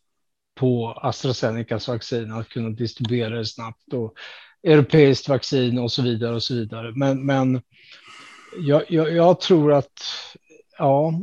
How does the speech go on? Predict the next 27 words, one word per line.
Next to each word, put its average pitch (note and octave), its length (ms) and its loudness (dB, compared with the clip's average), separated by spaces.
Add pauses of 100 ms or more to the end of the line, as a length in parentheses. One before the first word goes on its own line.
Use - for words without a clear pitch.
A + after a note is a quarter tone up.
nej, D3+ 320 4
jag D#3 120 6
har F3 120 6
svårt, D3+ 380 0 (1080)
Sverige F#3 460 4
har D3 80 6
ju C#3+ 100 4
uppenbart C#3+ 500 -2
svårt B2 320 -6
att A#2 140 -6
backa A#2 480 -6 (500)
från A#2 300 -4
det A2+ 80 -6
här A2 140 -6
vaccinet. A#2 540 -16 (920)
Och B2+ 400 0
jag C3+ 260 4
hade F3 200 4
ju C#3 80 4
också C#3 280 -2
hoppats B2 580 -6
egentligen A2 480 -4
på G#2+ 280 -8
att A2 200 -12
man G#2+ 280 -6
hade A2+ 500 -2
gjort B2+ 320 0